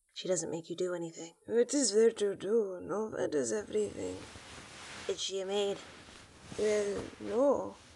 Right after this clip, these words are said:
Speaker 1: Are you somehow related?
Speaker 2: What is with these questions, eh?
Speaker 1: You're costing money, and you aren't doing a goddamn thing.
Speaker 2: I told Nova I'd pay her when I get home.
Speaker 1: And in the interim,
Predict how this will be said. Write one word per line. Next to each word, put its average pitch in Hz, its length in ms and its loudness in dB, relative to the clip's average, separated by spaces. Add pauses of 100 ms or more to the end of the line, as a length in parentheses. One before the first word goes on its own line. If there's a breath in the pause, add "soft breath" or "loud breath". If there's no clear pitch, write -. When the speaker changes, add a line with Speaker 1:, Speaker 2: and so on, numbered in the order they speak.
(140)
Speaker 1:
Are 190 80 -6
you 185 420 -8
somehow 196 680 -2 (160)
related? 214 480 2 (1600)
Speaker 2:
What 285 340 12
is 370 180 10
with 339 180 12
these 285 260 12
questions, 208 800 8
eh? 277 200 12
Speaker 1:
You're 254 160 6
costing 175 440 -8
money, 180 300 -8 (160)
and 175 100 -8
you 190 160 0
aren't 190 180 0
doing 180 180 -10
a 175 220 -6
goddamn 180 540 -2
thing. 160 200 -16 (1600)
Speaker 2:
I 226 140 6 (100)
told 220 260 6
Nova 220 480 10
I'd - 160 2
pay 185 220 4
her 240 120 10
when 226 140 8
I 196 140 6
get 247 240 8
home. 208 440 4 (120)
Speaker 1:
And 180 180 0
in 180 100 0
the 208 120 8
interim, 180 460 0